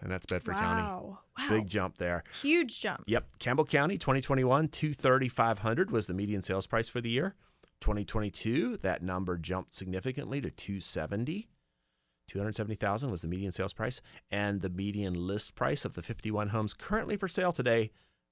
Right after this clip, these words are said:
Speaker 1: three twenty-four nine.
Speaker 2: That is almost a hundred thousand in two years.
Speaker 1: It is.
Speaker 2: That's crazy.
Speaker 1: It is. Uh, and again, keep in mind that the list price, you know, they
Speaker 2: Haven't
Speaker 1: haven't closed
Speaker 2: sold
Speaker 1: yet,
Speaker 2: yet,
Speaker 1: but
Speaker 2: but
Speaker 1: still,
Speaker 2: still.
Speaker 1: to, to the point, and the same thing, you saw in Bedford County, three twenty-nine to the average list price of,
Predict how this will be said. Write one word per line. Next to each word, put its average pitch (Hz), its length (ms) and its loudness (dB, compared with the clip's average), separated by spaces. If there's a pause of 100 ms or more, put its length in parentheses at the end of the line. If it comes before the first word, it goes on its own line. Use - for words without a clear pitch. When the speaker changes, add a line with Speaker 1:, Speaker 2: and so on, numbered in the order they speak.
(100)
Speaker 1:
three 113 440 -2
twenty-four 107 560 0
nine. 58 240 -4
Speaker 2:
That 269 120 10
is 330 120 8
almost 269 260 -4
a 262 60 -4
hundred 240 280 0
thousand 233 320 4
in 214 140 4
two 226 140 -2
years. 220 480 -2
Speaker 1:
It 78 80 -4
is. - 220 2
Speaker 2:
That's - 120 -2
crazy. 240 500 4
Speaker 1:
It 90 160 -2
is. 113 360 -2 (340)
Uh, 104 220 2
and 123 100 2
again, 120 360 2
keep 117 140 -4
in 113 60 0
mind 107 220 0
that 95 120 0
the 92 80 -2
list 92 420 -4
price, 104 480 2
you 95 100 -6
know, 71 160 -8
they - 80 -2
Speaker 2:
Haven't 240 80 6
Speaker 1:
haven't 226 160 2
closed 160 360 10
Speaker 2:
sold - 100 6
Speaker 1:
yet, - 100 8
Speaker 2:
yet, - 180 10
Speaker 1:
but 208 100 0
Speaker 2:
but - 80 4
Speaker 1:
still, 135 160 8
Speaker 2:
still. 277 340 10
Speaker 1:
to, 214 60 4
to - 40 -4
the 196 80 -6
point, 123 240 2
and 113 100 0
the 107 60 0
same 110 180 0
thing, 123 200 0
you 95 80 -2
saw 107 260 2
in 98 80 0
Bedford 117 280 0
County, 98 200 -4
three 104 180 -2
twenty-nine 101 520 0
to 95 100 -4
the 92 120 0
average 90 220 -4
list 92 160 -2
price 92 220 -4
of, 85 160 -2